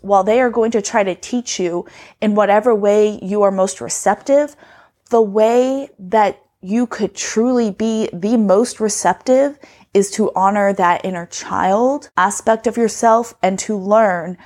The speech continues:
as you did as a child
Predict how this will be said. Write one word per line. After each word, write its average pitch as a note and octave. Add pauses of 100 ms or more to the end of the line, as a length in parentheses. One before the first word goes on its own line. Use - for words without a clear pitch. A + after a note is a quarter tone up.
(240)
as G#3+
you G#3
did F#3 (340)
as F#3
a F#3
child F#3